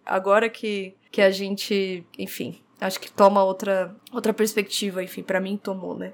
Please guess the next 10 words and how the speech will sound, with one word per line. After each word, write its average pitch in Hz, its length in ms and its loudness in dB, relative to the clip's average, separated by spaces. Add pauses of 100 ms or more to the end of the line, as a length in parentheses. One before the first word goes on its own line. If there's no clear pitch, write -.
E, 339 360 6 (360)
e 294 100 0
a 320 100 6
história 349 280 4
vai 349 160 0
se 349 180 -6
desenvolvendo 339 600 -4
aí, 359 320 -2
né, 262 180 -4
nessa, 269 720 -4